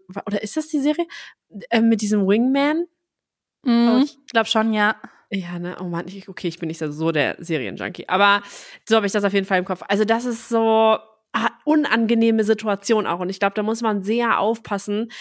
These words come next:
Speaker 1: dass man da nicht in seine eigene Freundschaft, auch wenn es natürlich wieder nur gut gemeint ist,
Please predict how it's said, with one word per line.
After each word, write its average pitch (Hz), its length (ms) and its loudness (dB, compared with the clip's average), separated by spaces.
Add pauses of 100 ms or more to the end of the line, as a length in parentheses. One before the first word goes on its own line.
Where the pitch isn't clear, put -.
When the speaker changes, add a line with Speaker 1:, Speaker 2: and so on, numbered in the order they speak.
(200)
Speaker 1:
dass 214 160 2
man 214 220 2
da 208 120 4
nicht 220 240 0
in 202 140 0
seine 202 260 2
eigene 254 360 2
Freundschaft, 214 720 0
auch 202 140 0
wenn 240 240 4
es 294 120 0
natürlich 247 300 -2
wieder 220 120 2
nur 214 120 2
gut 214 160 -4
gemeint 185 340 0
ist, - 320 -4